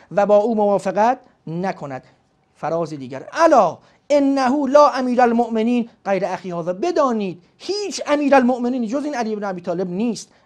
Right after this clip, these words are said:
«الا لا تحل امرأة المؤمنین بعد لأحد غیره.» امارت مؤمنین یا لقب امیرالمؤمنین برای احدی جایز نیست جز علی بن ابی طالب بعد از من.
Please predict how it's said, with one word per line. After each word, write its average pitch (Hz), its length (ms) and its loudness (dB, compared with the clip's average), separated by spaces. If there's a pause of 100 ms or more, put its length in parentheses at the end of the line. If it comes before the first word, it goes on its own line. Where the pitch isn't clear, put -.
«الا 180 220 -4
لا 170 180 -4
تحل 254 380 -6
امرأة 190 340 -4
المؤمنین 175 460 -8
بعد 147 220 -8
لأحد 143 440 -12
غیره.» 127 240 -14 (360)
امارت 196 520 -2
مؤمنین 196 580 -4 (200)
یا 208 180 2
لقب 226 440 0 (100)
امیرالمؤمنین 208 720 -4
برای 254 380 2
احدی 294 500 -2
جایز 214 280 2
نیست 220 160 -8
جز 196 180 -6
علی 170 260 -6
بن 147 140 -12
ابی 120 120 -16
طالب 127 240 -16
بعد 87 180 -16
از - 160 -20
من. - 80 -20